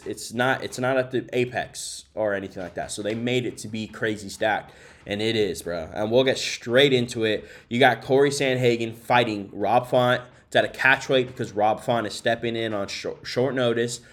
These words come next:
which he's a G for because this is not an easy fight. Corey Sandhagen looked good against Cheeto. Rob Font looked good against Yanez, right? And he got a knockout over Yanez. The thing with this fight,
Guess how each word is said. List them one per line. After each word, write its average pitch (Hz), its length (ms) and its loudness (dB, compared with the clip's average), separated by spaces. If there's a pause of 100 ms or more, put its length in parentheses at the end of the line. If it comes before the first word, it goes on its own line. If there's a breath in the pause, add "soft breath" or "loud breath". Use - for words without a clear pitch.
(260 loud breath)
which 101 200 -4
he's 117 160 -2
a 131 60 2
G 120 280 -2
for 110 280 -2
because 98 440 -4
this 131 360 0
is 127 440 4 (180)
not 117 400 2
an 117 120 0
easy 110 260 -2
fight. 104 400 -2 (1000)
Corey 131 220 4
Sandhagen 117 560 -2
looked 82 300 -12
good 131 360 4
against 95 380 -4
Cheeto. 85 380 -8 (500 soft breath)
Rob 127 220 4
Font 170 340 2 (380 soft breath)
looked 104 320 -4
good 139 340 8
against 120 340 2
Yanez, 90 640 -4
right? 113 360 2 (160)
And 95 100 -12
he 98 60 -8
got 117 180 4
a 123 40 2
knockout 117 420 0
over 95 160 -2
Yanez. 80 400 -10 (420 soft breath)
The 143 60 -4
thing 185 240 4
with 160 120 2
this 151 180 4
fight, 95 300 4